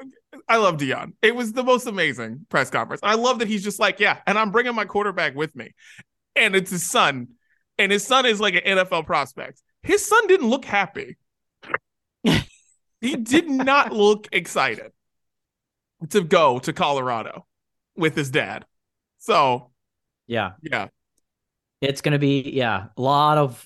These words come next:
Speaker 2: a lot more work to do there than he had to do at Jackson State. It's, it, it's certainly gonna take some time, but kids wanna play for him. That's the thing. It's undeniable. And he can,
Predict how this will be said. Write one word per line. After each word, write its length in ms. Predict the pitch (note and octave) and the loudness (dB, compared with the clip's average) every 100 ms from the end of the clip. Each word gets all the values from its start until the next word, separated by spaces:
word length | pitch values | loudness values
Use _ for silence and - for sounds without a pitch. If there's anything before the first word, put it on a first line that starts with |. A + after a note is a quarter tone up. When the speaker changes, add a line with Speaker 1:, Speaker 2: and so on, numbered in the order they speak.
| - | -4
Speaker 2:
a 120 | C3 | -2
lot 260 | C3+ C#3+ | 0 0
more 160 | D3 C#3+ | -2 -2
work 320 | C3+ C3 - | -2 -4 -6
to 80 | - | -6
do 240 | A#2+ A#2+ | -2 -2
there 480 | A2 A2+ G#2 F#2 F#2 _ _ - | -2 -2 -2 -6 -10 _ _ -20
than 580 | - G#2 G2+ G2 F#2+ A2 - | -8 -4 0 0 -2 -6 -14
he 200 | - A2 G2+ | -4 -4 -2
had 240 | A2 G2 | -4 -2
to 40 | F#2 | -2
do 140 | G2+ | -2
at 80 | F#2 | -2
Jackson 400 | - F2+ F#2 G2 | -2 -2 -4 -10
State. 420 | - - F2+ - | -10 -6 -6 -4
It's, 220 | G2 - | -8 -8
it, 180 | - G2 - - | -8 -10 -10 -4
it's 220 | G2 - | -4 -2
certainly 360 | - G2 G2+ | -4 -2 -2
gonna 380 | F#2+ G2 F#2+ F2+ - _ _ | -2 -4 -6 -10 -14 _ _
take 180 | - G2 | -10 -8
some 140 | - | -6
time, 220 | G2 G#2+ A2 | -2 0 0
but 120 | B2 | 2
kids 220 | E3 D#3 | 2 4
wanna 220 | F#3+ F3 | 2 2
play 240 | E3+ G3 G3 | 4 4 4
for 240 | C#3+ C#3+ | 4 2
him. 160 | D3 - _ _ _ _ _ - | 2 -4 _ _ _ _ _ -2
That's 180 | C3+ C#3 | -2 0
the 80 | |
thing. 180 | C#3+ D#3+ | 0 2
It's 140 | C3+ C#3+ | 2 0
undeniable. 560 | C#3+ D3 D#3 D3 C3+ | 0 0 0 0 -2
And 100 | C3 | -2
he 140 | B2 D3+ | -6 -4
can, 320 | D#3+ C#3 | -4 -4